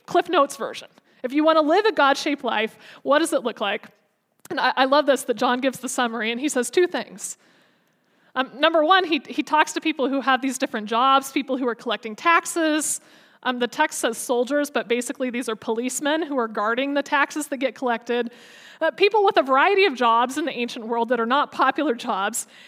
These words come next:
And John says to them, "Listen, whatever job you have from now on, just as a basic starting point,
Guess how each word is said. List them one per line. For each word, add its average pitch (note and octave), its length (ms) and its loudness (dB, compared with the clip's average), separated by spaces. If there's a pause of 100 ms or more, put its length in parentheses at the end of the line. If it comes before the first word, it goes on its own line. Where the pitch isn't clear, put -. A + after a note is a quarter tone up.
(140)
And C#4+ 180 0
John E4 220 2
says F#4+ 220 0
to E4+ 80 -2
them, C#4+ 180 0
"Listen, C4 340 -2 (640)
whatever E4+ 420 6
job C4+ 420 4
you C#4 140 0
have A3 460 -4 (540)
from C4 200 -4
now C4 220 2
on, A#3+ 260 0
just D#4 220 -2
as C#4+ 140 0
a C#4 60 4
basic C#4 360 -2
starting B3 380 -4
point, C4+ 520 -6